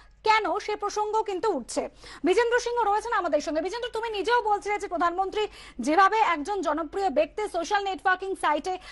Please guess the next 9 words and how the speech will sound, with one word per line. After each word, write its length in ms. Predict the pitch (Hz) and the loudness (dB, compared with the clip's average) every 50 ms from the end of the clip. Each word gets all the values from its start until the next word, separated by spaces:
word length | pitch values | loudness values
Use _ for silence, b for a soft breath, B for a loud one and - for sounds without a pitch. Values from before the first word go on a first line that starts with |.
| B B B B | B B B B
তারপরে 600 | 392 370 392 427 427 415 - 466 466 494 508 508 508 B B B - - - | 6 8 8 8 6 4 4 4 4 4 4 2 0 B B B -10 -4 -2
তিনি 220 | 403 440 466 480 | 0 0 2 4
যে 140 | 466 508 392 | 4 4 4
জল্পনা 540 | 269 311 302 - - 285 - 427 440 453 440 | 6 4 4 4 2 0 0 2 4 4 4
উস্কে 360 | 403 381 - - - 453 403 | 2 0 -2 -4 -4 -4 -2
দিয়েছেন, 460 | 403 415 415 403 - 415 453 415 339 | 0 0 -2 -2 -2 -2 -2 0 0
যে 100 | - 403 | 0 0
ইঙ্গিত 580 | 415 480 - 370 403 453 480 480 539 554 - - | -2 -2 0 0 2 2 4 6 6 6 4 4
করেছেন, 400 | - 320 262 254 247 - 269 233 | 2 0 0 0 0 -2 -6 -6